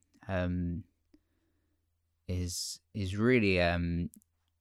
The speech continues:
when you're, when you've done all of the preparations, it's then taking that big step.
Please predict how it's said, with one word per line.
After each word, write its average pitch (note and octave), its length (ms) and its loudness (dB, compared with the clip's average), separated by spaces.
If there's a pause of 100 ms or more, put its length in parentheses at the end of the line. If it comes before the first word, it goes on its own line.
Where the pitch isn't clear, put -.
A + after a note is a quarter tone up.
(100)
when A2 160 4
you're, G#2 200 4
when A2 240 4
you've G2+ 160 4
done A2+ 200 4
all G2+ 180 2
of F#2+ 100 -6
the F#2 60 -6
preparations, F#2+ 800 0
it's - 160 -12
then F#2+ 200 2
taking E2+ 340 -2
that D2+ 180 -8
big - 180 -8
step. - 400 -8